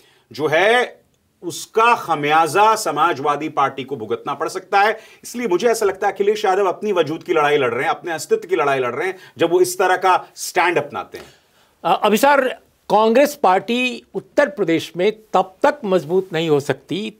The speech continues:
Speaker 2: तब तक वो दूसरी पार्टियों का जनाधार नहीं तोड़ सकती, जब तक कि उसके पास उसका बुनियादी, जो बेसिक, जो उसका सोशल बेस था,
Speaker 1: हम्म।
Speaker 2: जिसकी वजह से कांग्रेस उत्तर प्रदेश में मजबूत थी,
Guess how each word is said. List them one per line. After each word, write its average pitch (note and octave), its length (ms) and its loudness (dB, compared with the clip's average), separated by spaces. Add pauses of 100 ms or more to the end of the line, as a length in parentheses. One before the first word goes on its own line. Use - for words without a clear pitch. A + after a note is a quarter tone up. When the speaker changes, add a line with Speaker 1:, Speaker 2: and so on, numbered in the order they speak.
Speaker 2:
तब C4+ 240 0
तक C4+ 180 4
वो A3+ 380 6 (240)
दूसरी F3 340 0
पार्टियों G#3+ 460 2
का G#3 160 2
जनाधार F3 440 2
नहीं E3+ 140 -4
तोड़ D3+ 240 -2
सकती, G3 500 -6 (920)
जब E3 200 -2
तक B3+ 160 0 (120)
कि B3 100 -4
उसके A3 400 2
पास G#3+ 560 2
उसका F#3+ 360 0
बुनियादी, F3+ 840 2 (240)
जो D#3 140 0
बेसिक, B3 640 0
जो G3+ 140 4
उसका G#3 280 2
सोशल F#3 340 0
बेस E3 320 2
था, A2+ 380 -4 (120)
Speaker 1:
हम्म। G2+ 220 -12 (140)
Speaker 2:
जिसकी F3+ 320 -2
वजह F#3+ 240 6
से B3 120 0
कांग्रेस G3 360 0
उत्तर F#3 200 -2
प्रदेश F3 340 -4
में D#3+ 80 -6
मजबूत C3 360 -2
थी, E3 280 -12